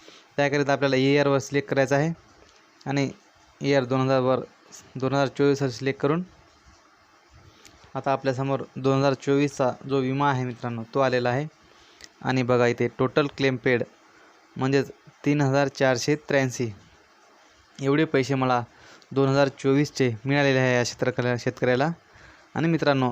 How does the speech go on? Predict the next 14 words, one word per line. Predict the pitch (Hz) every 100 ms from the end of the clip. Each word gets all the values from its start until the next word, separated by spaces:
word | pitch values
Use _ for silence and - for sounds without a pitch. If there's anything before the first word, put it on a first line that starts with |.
| - _ _ -
जो | 139 156
तुम्हाला | 156 151 139 123 - - -
उरलेला | 143 143 151 143
पंच्याहत्तर | - 135 143 156 165
टक्के | 143 143 135
विमा | 131 131
आहे | 123 120 117 - - - - - _ -
तो | 151
जर | 156 151
तुम्हाला | 143 143 131 123 - - - -
इथे | 143
दाखवत | 143 139 151 147
नसेल | 143 147 131
तर | 117